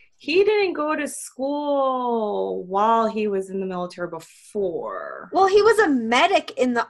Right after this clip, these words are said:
Speaker 2: Army, so I don't think it's necessarily
Speaker 1: Oh.
Speaker 2: that he has to go to, like, E M T school. It's just he's decided he's going to be, like, an E M T, and he probably has to go through, like,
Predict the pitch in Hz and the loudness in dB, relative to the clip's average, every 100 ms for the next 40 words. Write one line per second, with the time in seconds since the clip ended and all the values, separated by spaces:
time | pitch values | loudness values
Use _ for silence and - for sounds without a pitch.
0 | 254 285 294 214 190 196 - 269 294 392 | 2 2 2 -2 -6 -10 -4 -2 0 0
1 | 508 330 - - 190 190 277 247 240 233 | 0 0 0 0 0 4 4 4 2 0
2 | 240 240 220 - 220 208 220 185 - - | 0 -2 -4 -4 -4 -4 -6 -8 -10 -8
3 | 233 208 208 - 196 - - 202 202 208 | -4 -4 -6 -14 -14 -12 -10 -6 -4 -4
4 | 226 240 233 233 208 214 202 196 202 190 | -6 -8 -10 -10 -10 -8 -8 -8 -12 -10
5 | 202 196 190 185 170 _ _ _ _ 220 | -8 -8 -8 -8 -8 _ _ _ _ -8
6 | 220 - 233 220 208 202 196 202 190 214 | -8 -6 -2 -2 -2 -10 -12 -12 -8 -6
7 | 190 196 190 - 170 180 180 180 165 | -6 -8 -12 -14 -14 -12 -12 -12 -12